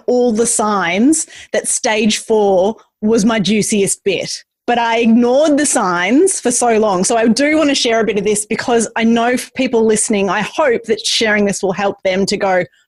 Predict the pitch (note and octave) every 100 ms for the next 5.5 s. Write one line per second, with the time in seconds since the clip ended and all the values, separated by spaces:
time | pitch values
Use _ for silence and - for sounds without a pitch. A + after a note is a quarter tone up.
0 | _ - F#3+ A3+ G#3 A3 F#3+ F3 G3+ G3+
1 | - - - G#3+ G#3+ G3+ A3 G3 G3 F#3
2 | F#3 G#3 F#3 F3 F#3 F#3+ F3 G3+ - F3+
3 | E3 G3 G3 F#3+ F3+ - - - - F#3+
4 | F#3+ F#3+ F3 F3+ F3 F3 - F#3+ D#3+ A2+
5 | - _ - -